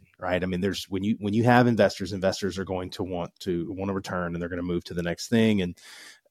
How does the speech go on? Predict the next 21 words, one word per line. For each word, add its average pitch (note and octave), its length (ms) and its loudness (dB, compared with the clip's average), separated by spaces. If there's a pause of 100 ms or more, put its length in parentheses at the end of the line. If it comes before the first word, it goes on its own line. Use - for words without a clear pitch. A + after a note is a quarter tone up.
(100)
uh, F#2+ 440 2
and G2+ 120 -2
so B2 100 2
this A2 200 0
is G#2 140 -2
not, G2+ 340 4 (540)
you A2 140 -6
know, F2+ 180 -4
you G#2+ 160 -2
have A#2+ 220 6
to A#2 60 -2
be A#2 80 8
in G#2 60 6
alignment F#2+ 540 0
with - 140 -12
what G2 180 -4
your F#2 100 -6
business F2+ 420 -6
is. E2 300 -6
And E2+ 140 -10
so F2+ 200 -4